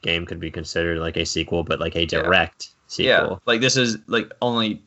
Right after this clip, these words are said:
Speaker 2: who knows how long after, maybe months.
Speaker 1: Yeah, maybe, maybe literally the day after Zelda's
Speaker 2: Yeah.
Speaker 1: like, "I need, I need a haircut, going into the Caves of Hyrule." Day
Speaker 2: Yeah, who
Speaker 1: after I
Speaker 2: knows?
Speaker 1: just got saved, I'm a,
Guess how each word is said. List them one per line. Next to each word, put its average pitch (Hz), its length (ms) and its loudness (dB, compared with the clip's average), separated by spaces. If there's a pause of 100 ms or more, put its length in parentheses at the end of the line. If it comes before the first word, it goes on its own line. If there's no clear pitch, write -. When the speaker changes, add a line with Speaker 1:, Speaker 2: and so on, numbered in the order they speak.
(100)
Speaker 2:
who 127 180 0
knows 139 220 6
how 101 120 4
long 95 200 -4
after, 92 240 -4
maybe 113 240 0
months. 143 440 2 (360)
Speaker 1:
Yeah, 113 240 2
maybe, 110 380 6
maybe 117 300 6
literally 120 320 4
the 117 100 4
day 113 240 6
after 107 360 4
Zelda's 95 320 4
Speaker 2:
Yeah. 180 200 8
Speaker 1:
like, 135 120 6
"I 104 40 2
need, 107 140 -2 (100)
I 117 100 4
need 117 140 4
a 95 60 6
haircut, 98 680 2
going 107 200 6
into 98 100 0
the 95 80 -2
Caves 95 240 0
of 87 80 4
Hyrule." 87 420 0 (100)
Day 139 120 2
Speaker 2:
Yeah, 185 160 8
who 185 80 6
Speaker 1:
after 139 140 4
I 95 80 6
Speaker 2:
knows? 95 100 2
Speaker 1:
just 104 100 -2
got 95 160 2
saved, 90 400 0
I'm 95 120 -4
a, 92 140 -6